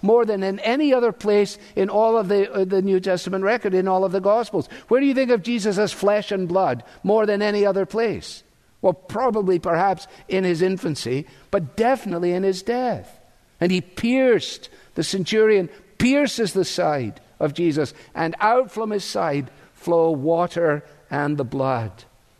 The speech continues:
From his living, riven side, pierced side that flowed, sin provided for in a double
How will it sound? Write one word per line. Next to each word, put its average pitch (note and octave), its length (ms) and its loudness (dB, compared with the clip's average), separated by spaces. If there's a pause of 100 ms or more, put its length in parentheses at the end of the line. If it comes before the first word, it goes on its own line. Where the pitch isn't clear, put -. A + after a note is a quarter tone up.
(260)
From D#3+ 400 0
his C#3+ 380 0
living, C#3 480 -2 (420)
riven D#3+ 500 0
side, B2+ 520 -2 (140)
pierced G3 500 0
side D#3 360 0
that D#3 220 -8
flowed, B2+ 540 -2 (460)
sin C3+ 560 -2 (720)
provided A#2+ 520 -2
for A2+ 320 -2
in A#2+ 240 -6
a A2 60 -8
double G#2+ 320 -4